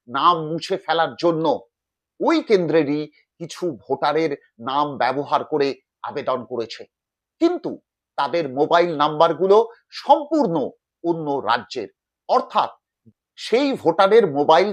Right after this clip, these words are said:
তো ব্যবহার করা হয়নি, এমনকি সেই রাজ্যের মোবাইলও ব্যবহার করা হয়নি। রাহুল দাবি করেছেন যে ইতিমধ্যেই এই চক্রকে ধরবার জন্য কর্ণাটক সিআইডির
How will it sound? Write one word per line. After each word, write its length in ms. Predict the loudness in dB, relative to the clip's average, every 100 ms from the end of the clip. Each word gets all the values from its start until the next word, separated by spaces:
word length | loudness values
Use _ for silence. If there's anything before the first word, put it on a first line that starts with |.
| -4
তো 40 | -2
ব্যবহার 360 | -2 -2 -8 -8 -4
করা 180 | -2 0 4
হয়নি, 420 | 4 4 -4 -12 _ _ _ _ _ -8
এমনকি 380 | -6 -6 -6 -6 -8 _ _ -12
সেই 220 | -4 -4 -4
রাজ্যের 400 | -8 -8 -4 -4 -4 _ _ -8
মোবাইলও 400 | -4 -4 -2 -4 -4
ব্যবহার 340 | -6 -6 -8 -8
করা 200 | -10 -6 -6 _ _ _ -16
হয়নি। 280 | -16 -18 _ _ _ _ _ _ 0
রাহুল 280 | 0 0 -2 2
দাবি 180 | 2 2 2
করেছেন 360 | 0 2 -2 -2 _ _ _ 2
যে 80 | 2 2 -4
ইতিমধ্যেই 680 | -2 0 2 0 0 4 4 2 _ _ _ -2
এই 80 | -2 0
চক্রকে 460 | 0 0 0 2 2 0
ধরবার 360 | 0 2 4 4 2
জন্য 220 | 0 0 -6 _ _ _
কর্ণাটক 520 | -2 -2 -2 -2 -2 -2 -6
সিআইডির 460 | 4 4 4 -2